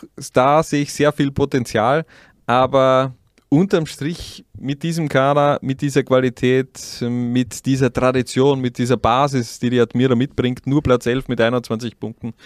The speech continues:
Wir können keine bessere Note als genügend geben. Beim S V Lafnitz hat man sich vor der Saison gefragt, was wird das eigentlich? Sechzehn Runden später ist man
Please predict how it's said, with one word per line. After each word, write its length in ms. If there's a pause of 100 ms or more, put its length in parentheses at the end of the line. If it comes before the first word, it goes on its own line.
(200)
Wir 120
können 480
keine 260
bessere 400
Note 380 (260)
als 420 (120)
genügend 400
geben. 240 (1120)
Beim 360
S 200
V 100
Lafnitz 400
hat 140
man 120
sich 140
vor 180
der 100
Saison 400
gefragt, 840
was 220
wird 180
das 140
eigentlich? 720 (260)
Sechzehn 400
Runden 260
später 540 (380)
ist 260
man 320